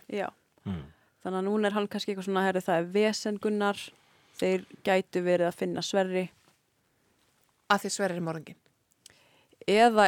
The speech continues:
Speaker 1: eitthvað gæti sagt að kannski er Gunnar morðinginn, skilurðu?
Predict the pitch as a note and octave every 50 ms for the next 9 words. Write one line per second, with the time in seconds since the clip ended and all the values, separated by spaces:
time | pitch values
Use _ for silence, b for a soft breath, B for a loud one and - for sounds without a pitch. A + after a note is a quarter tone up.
0 | F3 G3 G#3+ - - _ - G3 F#3+ G3 - - - - - - G3+ F#3 F#3+ F#3+
1 | - - F#3+ - - G3+ G3 F#3 - - _ - - F#3 F3+ F3 F#3 F#3 - -
2 | A3 - - G#3 F3+ G3+ A3+ - - A3+ C#4 E4 G#3 E3 D#3+ D3+ D3+ D3+ D3+ -
3 | - G3+ G#3 _ _ - - - - - - B3+ C#4+